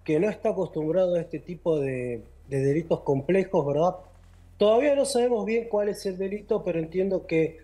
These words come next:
teniendo en cuenta, uno, la posición del Ministerio Público Fiscal, es posible o es mejor ir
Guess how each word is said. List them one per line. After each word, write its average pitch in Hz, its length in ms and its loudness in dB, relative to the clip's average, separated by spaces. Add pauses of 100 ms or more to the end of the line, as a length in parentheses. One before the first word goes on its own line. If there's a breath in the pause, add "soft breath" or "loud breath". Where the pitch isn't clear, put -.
(200 loud breath)
teniendo 202 380 4
en 190 80 2
cuenta, 196 640 0
uno, 170 320 2
la 147 160 -2
posición 156 560 -4
del 160 100 -2
Ministerio 151 540 -2
Público 180 420 0
Fiscal, 180 520 0 (340 loud breath)
es 185 400 -2 (220)
posible 190 640 4
o 175 180 4
es 170 100 -4
mejor 175 600 0
ir 180 300 -2